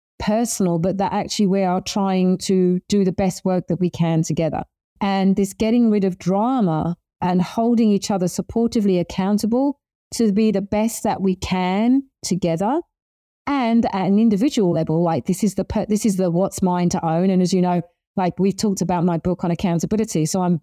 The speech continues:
big on the, well, what's yours to own? And what's ours to own is to do the work that we may need to do to develop our own personal portable psychological safety so that we have as healthy a perspective as we can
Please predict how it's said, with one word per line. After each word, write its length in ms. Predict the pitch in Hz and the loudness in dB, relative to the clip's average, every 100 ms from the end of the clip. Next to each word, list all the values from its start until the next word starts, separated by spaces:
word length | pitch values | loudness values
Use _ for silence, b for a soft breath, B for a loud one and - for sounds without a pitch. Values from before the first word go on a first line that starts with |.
| - | -2
big 180 | 214 202 | -2 0
on 160 | 180 | 0
the, 160 | 175 170 | 0 0
well, 180 | 190 180 | 0 0
what's 280 | 196 220 294 | 0 -2 0
yours 280 | 381 392 - | 2 0 -2
to 100 | - | -4
own? 420 | 165 165 165 170 _ _ _ _ | -2 0 0 -2 _ _ _ _
And 120 | 226 233 | 0 0
what's 160 | 208 - | 0 -4
ours 380 | 196 247 277 - | -2 0 -2 -2
to 160 | 214 | -2
own 260 | 180 170 170 | 0 2 2
is 320 | 165 165 - _ _ - | 2 0 -4 _ _ -4
to 120 | 185 | -2
do 260 | 196 220 | 2 2
the 120 | 202 190 | 2 2
work 500 | 180 214 226 - - _ - | 0 0 -2 -6 -18 _ -6
that 100 | 214 | 0
we 140 | 233 | 2
may 220 | 220 208 | 4 4
need 200 | 214 226 226 | 4 2 2
to 100 | 240 | 0
do 500 | 196 170 165 170 170 _ - | 2 2 2 2 0 _ -8
to 80 | - | -2
develop 480 | 190 190 190 185 - | 0 2 0 -2 -2
our 160 | 190 190 | -2 0
own 280 | 190 190 | 2 2
personal 600 | 190 202 185 185 202 202 | 2 0 -2 0 0 0
portable 640 | 202 - 175 170 175 170 175 | 0 0 0 2 2 2 0
psychological 640 | - 165 - 165 160 - | -2 -4 -2 -4 -4 -4
safety 680 | 165 247 254 233 175 165 165 - _ - | -4 0 -2 -2 0 0 0 -4 _ -12
so 200 | - 240 | -2 0
that 180 | 233 214 | 0 0
we 240 | 220 240 | 2 2
have 280 | 208 240 208 | 2 0 0
as 140 | 208 | -2
healthy 560 | - 247 262 254 - 233 | -4 -2 -2 -2 0 0
a 60 | |
perspective 640 | 226 208 - - 202 - 180 | 0 -4 -2 -4 -4 -2 0
as 160 | 175 - | 0 0
we 100 | 175 | -4
can 640 | - 277 226 175 170 | -2 -2 0 0 0